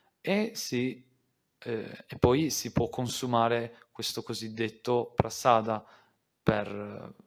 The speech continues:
per praticamente il proprio palato, perché in realtà che, che motivo c'è di offrire, di mangiare <laughs> degli animali quando in natura c'è già tutto? Allora,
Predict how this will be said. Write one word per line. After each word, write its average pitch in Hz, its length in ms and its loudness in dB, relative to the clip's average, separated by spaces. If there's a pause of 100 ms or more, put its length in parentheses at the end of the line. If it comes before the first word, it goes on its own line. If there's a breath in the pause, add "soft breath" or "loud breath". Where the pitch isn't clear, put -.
(140)
per - 300 2 (120)
praticamente 135 460 -2
il 117 100 -2
proprio 123 320 0
palato, 123 500 4 (240 soft breath)
perché - 180 -14
in 113 60 -2
realtà 117 240 -2
che, - 320 -4 (680 soft breath)
che - 160 -4
motivo 123 460 -2
c'è 127 380 6 (300)
di 110 380 -8 (760)
offrire, 123 720 2
di 123 120 -4
mangiare 123 920 4 (460)
<laughs> 113 380 0
degli 120 260 0
animali 120 500 4
quando 120 460 0 (240 loud breath)
in 123 140 -4
natura 123 400 6
c'è 127 160 0
già 123 140 2
tutto? - 420 4 (360 loud breath)
Allora, 131 600 6